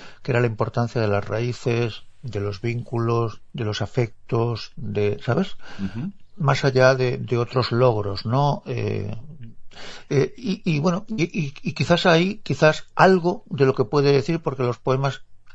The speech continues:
Speaker 1: que escribo suelen ser abiertos, no en un solo sentido, ni mucho menos, sino que cada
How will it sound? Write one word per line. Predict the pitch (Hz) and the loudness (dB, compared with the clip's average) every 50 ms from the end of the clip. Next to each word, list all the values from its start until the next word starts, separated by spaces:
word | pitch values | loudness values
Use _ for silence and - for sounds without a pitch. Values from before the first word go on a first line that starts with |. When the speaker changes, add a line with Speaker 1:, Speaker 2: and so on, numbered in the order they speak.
| - - - - | -14 -14 -12 -4
Speaker 1:
que | - - | -4 -2
escribo | 104 - 147 139 131 | -2 0 2 2 2
suelen | 117 - 135 123 123 123 117 | 2 2 2 2 2 0 0
ser | - - 113 | 0 2 2
abiertos, | 110 107 113 135 131 127 - 127 104 | 4 4 4 2 0 0 -2 -2 0
no | 110 113 123 | 0 2 2
en | 127 | 2
un | 123 117 | 0 0
solo | - - 113 110 107 | 0 0 2 2 0
sentido, | - - 98 98 95 - 135 120 113 104 | 0 -2 -4 -4 -4 -2 -2 -2 -2 -2
ni | 101 | -2
mucho | 101 117 107 - 113 104 | -2 -4 -2 -2 -2 -2
menos, | - 110 117 127 - | -2 -2 -4 -4 -6
sino | - 110 98 92 | -6 -6 -6 -6
que | - - - | -6 -8 -6
cada | - 104 101 113 113 113 113 - | -2 0 2 2 2 2 0 -2